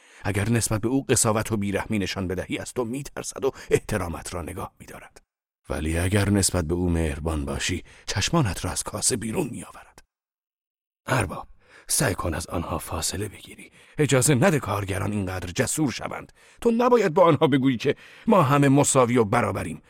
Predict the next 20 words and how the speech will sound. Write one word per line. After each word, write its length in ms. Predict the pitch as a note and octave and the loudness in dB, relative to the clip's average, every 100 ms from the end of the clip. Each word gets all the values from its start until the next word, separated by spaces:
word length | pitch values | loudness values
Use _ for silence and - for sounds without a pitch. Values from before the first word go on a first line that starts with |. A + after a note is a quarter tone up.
| - | -8
از 160 | E3 C3 | -2 2
حقوق 340 | B2 E3+ A3 | 4 6 6
مساوی 480 | D3+ C#3 - C#3 C#3+ | 6 6 4 4 2
برخورداریم. 720 | A#2+ G#2+ - F2 G2+ A2+ - - _ _ - | 0 -2 -2 -2 -4 -8 -12 -14 _ _ -12
اگر 200 | G#2 F2 | -8 -6
این 140 | E2+ | -6
حرفها 400 | D#2 F2 - - | -8 -8 -10 -10
را 100 | D2+ | -8
بزنی، 300 | C#2+ D2 D2 | -6 -4 -2
یک 180 | G2 F2 | -2 -2
راست 280 | F#2+ G#2+ - | -2 -2 -2
می‌روند 420 | G2+ F#2 F2 F3 | -2 -2 -2 -4
و 40 | G3 | -4
تمامی 460 | - F#3 F#3 A3+ | -2 0 2 2
حق 260 | E3+ E3 D#3 | 2 2 4
و 60 | |
حقوقت 520 | - D3 G3+ E3 D3 E3 | 2 2 -2 0 0 2
را 80 | |
پایمال 720 | - - - D#3 B2 C#3+ A#3+ C3+ | 0 0 2 2 4 6 6 4
می‌کنند. 500 | F#2+ - - - | -2 -10 -12 -14